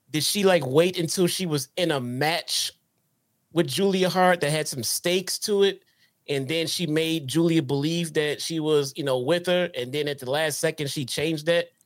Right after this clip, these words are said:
and doing that got her a victory in a match or a title shot or something like that? Maybe we put Julia Hart and Sky Blue and, and,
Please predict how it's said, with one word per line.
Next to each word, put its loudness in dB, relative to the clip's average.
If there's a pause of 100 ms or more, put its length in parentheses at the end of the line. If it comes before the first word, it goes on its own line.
(320)
and -6
doing 6
that 0 (360)
got 0
her 4
a 2
victory -6
in -6
a -6
match -4
or 4
a -4
title 0
shot -2 (1080)
or -4
something 2
like -2
that? 0
Maybe -2
we -2
put 0
Julia 0
Hart 2
and -4
Sky -2
Blue 2 (580)
and, -4
and, -6